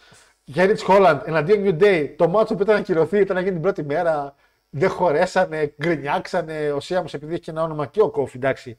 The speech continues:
είπαν, «Ε, άντε παίξτε», και κάνανε, «Δεν χάλια μάτς, καλύτερα να μην παίζαν ποτέ». Pat McAfee εναντίον Austin Theory.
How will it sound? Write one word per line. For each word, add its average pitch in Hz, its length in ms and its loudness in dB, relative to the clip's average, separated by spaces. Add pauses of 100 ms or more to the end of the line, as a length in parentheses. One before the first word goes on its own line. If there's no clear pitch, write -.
(120)
είπαν, 147 280 -4
«Ε, 160 260 0 (760)
άντε 147 300 0
παίξτε», 147 560 -2
και 120 140 -12
κάνανε, 151 240 0
«Δεν 151 220 -2
χάλια 147 300 2
μάτς, 139 200 -2
καλύτερα 147 260 0
να 139 60 -8
μην 147 100 2
παίζαν 139 120 -4
ποτέ». 196 380 -2 (720)
Pat 226 240 4 (240)
McAfee 220 420 0
εναντίον 165 380 -4
Austin 147 220 -10
Theory. 143 380 2